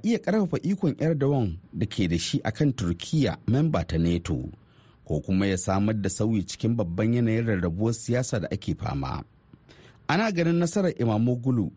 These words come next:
zai ƙara rura wutar tsammanin zai iya zama shugaban ƙasa a nan gaba. Hukumar yaƙi da ta'addanci ta ƙasar Rasha ta sanar da cewa ƙasar Rasha ta gudanar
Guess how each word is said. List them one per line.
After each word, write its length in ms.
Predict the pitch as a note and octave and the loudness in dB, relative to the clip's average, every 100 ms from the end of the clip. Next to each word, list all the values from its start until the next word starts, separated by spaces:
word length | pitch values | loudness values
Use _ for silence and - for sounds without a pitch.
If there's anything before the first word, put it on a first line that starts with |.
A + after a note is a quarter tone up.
| - - | -10 -4
zai 240 | A#2 G3 | -2 0
ƙara 280 | - E3 D#3+ | 0 2 2
rura 280 | D3 F3+ D#3 | 2 2 2
wutar 260 | C#3 E3+ | 2 0
tsammanin 580 | E3+ C3 B2+ C#3+ C3 C3+ | 0 2 2 4 2 2
zai 200 | C#3 C#3+ - | 2 0 0
iya 120 | B2+ | 2
zama 260 | B2 C3 | 2 2
shugaban 500 | C#3 A2+ E2+ D#2 B2+ | 0 -2 -2 0 0
ƙasa 380 | B2 B2+ - B2 - | 0 -4 -2 -2 -2
a 100 | D#2+ | -2
nan 280 | E2 D#2+ C2+ | 0 -2 -4
gaba. 400 | C#2+ - C#2+ - - - - - - - - - - - - - - - _ - - - - - - - - - - - - | -6 -4 -4 -6 -16 -20 -20 -20 -20 -20 -20 -20 -20 -20 -20 -20 -20 -20 _ -20 -20 -20 -20 -20 -20 -20 -20 -20 -20 -20 -6
Hukumar 400 | C3 B2 G#3+ B3 A#3 | -4 -2 2 2 4
yaƙi 340 | F#3 A3 A3+ | 2 2 0
da 80 | F3 - | 0 0
ta'addanci 480 | F3 E3+ G3+ G#3+ F3+ | -2 0 0 0 -2
ta 100 | - | 0
ƙasar 300 | E3 D#3+ E3+ | -2 0 2
Rasha 320 | E3+ F3+ E3+ | 2 2 0
ta 120 | D#3 | 0
sanar 260 | E3 G3 G3 | 0 0 2
da 80 | F#3 | 0
cewa 320 | - D#3 C3 | 0 2 2
ƙasar 300 | - E3+ G3 F#3 | 0 0 0 2
Rasha 280 | G#3 G#3+ | 0 0
ta 140 | E3 E3+ | 0 2
gudanar 260 | F3+ F#3 | 2 2